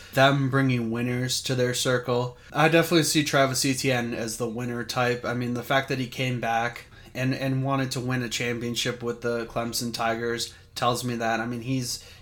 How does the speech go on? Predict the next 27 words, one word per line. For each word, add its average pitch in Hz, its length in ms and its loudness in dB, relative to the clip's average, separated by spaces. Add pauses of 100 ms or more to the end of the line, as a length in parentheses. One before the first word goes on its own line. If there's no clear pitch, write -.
he's 143 180 0
probably 156 520 6
the 135 120 -2
second 131 440 2
best 120 280 0
running 120 280 -2
back 113 300 -2
in 120 180 -4
this 120 180 -2
draft 113 360 0
class 107 280 0
behind 113 360 -2
Najee 110 320 -4
Harris. 110 580 -2 (280)
I 120 60 -2
mean, 120 160 0
he's 127 240 -2
definitely 131 380 0
top 117 260 -2
five. 110 500 -4
I 110 100 -8
mean, 113 140 -8
this 123 200 -2
is 123 120 -2
a 127 60 -2
well 113 260 -2
within 113 480 -4